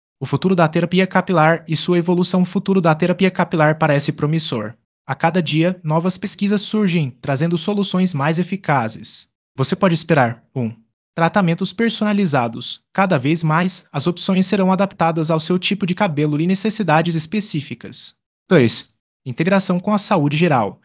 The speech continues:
A terapia capilar estará mais conectada com a saúde do corpo,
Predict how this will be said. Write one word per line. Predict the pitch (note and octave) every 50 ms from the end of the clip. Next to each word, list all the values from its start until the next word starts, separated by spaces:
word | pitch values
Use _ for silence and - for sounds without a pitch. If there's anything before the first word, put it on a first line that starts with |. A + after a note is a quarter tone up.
| _
A | _ D3
terapia | C#3+ - F#3+ G3 G3 G3 F#3+ G3
capilar | G3 - G3+ G3 - F#3 D3 D3 D3+ D#3+
estará | F3 F#3 - G3 F3+ F3+
mais | D#3+ D3 D3+ E3+ F3 -
conectada | - G3 F#3 F#3 F3+ - - E3 F3+ F3+ F#3+
com | F#3+ G#3+
a | G#3+
saúde | G3+ - - A3 F#3+ D3+ D3 D3 D#3
do | D#3 F#3+
corpo, | F3+ - - D3+ C3 A2 A2+ - -